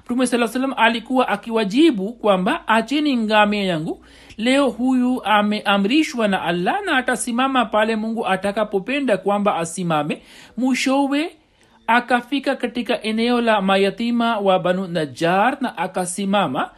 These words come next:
Mtume sallallahu alaihi wasallam akasema, "Haya ni matakwa ya Allah kwamba niishi hapa."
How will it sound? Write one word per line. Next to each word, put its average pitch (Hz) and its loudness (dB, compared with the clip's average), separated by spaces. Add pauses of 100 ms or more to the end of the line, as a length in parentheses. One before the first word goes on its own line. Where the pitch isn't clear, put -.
(240)
Mtume 269 -2
sallallahu 254 0
alaihi 262 0
wasallam 208 -2
akasema, 226 -2
"Haya 226 2
ni 233 0
matakwa 202 0
ya 185 2
Allah 151 -6
kwamba 202 0 (280)
niishi 226 0
hapa." 160 -6